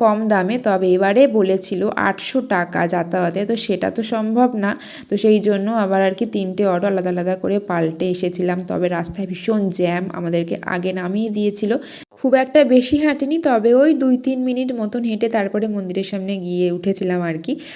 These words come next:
আর এমনিতেও অনেকটা ঠান্ডা ছিল সেই সময়, সোয়েটার টুপি সবই পরে নিয়েছিলাম, কারণ অটোতেই যা হাওয়া দিয়েছিল, সোয়েটার টুপি না পরে কোনো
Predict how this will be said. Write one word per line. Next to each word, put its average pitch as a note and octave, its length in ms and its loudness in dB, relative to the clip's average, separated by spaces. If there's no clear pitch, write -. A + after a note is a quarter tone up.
আর F#3 140 -4
এমনিতেও F#3 380 -2
অনেকটা A3 460 -4
ঠান্ডা G3 440 -2
ছিল G#3+ 240 -2
সেই F#3+ 180 0
সময়, F#3+ 320 -6
সোয়েটার F#3+ 380 -4
টুপি A3 200 -4
সবই G#3 340 -2
পরে F#3 260 -4
নিয়েছিলাম, F3+ 500 -4
কারণ G3 240 -4
অটোতেই G3 520 0
যা C4 240 0
হাওয়া F3 320 -2
দিয়েছিল, C#4 440 0
সোয়েটার A#3+ 380 6
টুপি B3 220 0
না G3 220 0
পরে G3 220 -2
কোনো A3 200 -2